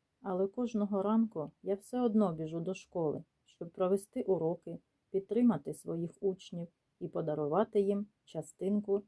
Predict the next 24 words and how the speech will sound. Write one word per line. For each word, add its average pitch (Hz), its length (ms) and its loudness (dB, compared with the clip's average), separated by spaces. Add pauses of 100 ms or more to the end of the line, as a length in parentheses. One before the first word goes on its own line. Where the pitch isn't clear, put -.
(120)
звичного 160 760 -2
життя. 160 500 -8 (1800)
Мій 202 220 2
ранок 220 400 4
починається 226 720 0
з 214 120 -12
кави. 160 440 -2 (440)
Це 175 180 -10
час 247 400 -6
подумати, 170 720 -4 (280)
помріяти 175 800 -2 (420)
і 196 60 -6
побажати 208 720 0
одного, 185 540 -2 (320)
щоб 180 280 -8
війна 208 380 4 (120)
скоріше 220 540 -2
закінчилась 196 920 -4 (100)
і 196 120 -2
діти 180 380 0
знову 202 420 0 (140)
повернулися 165 840 -6
до 165 180 -12
школи. 156 480 -10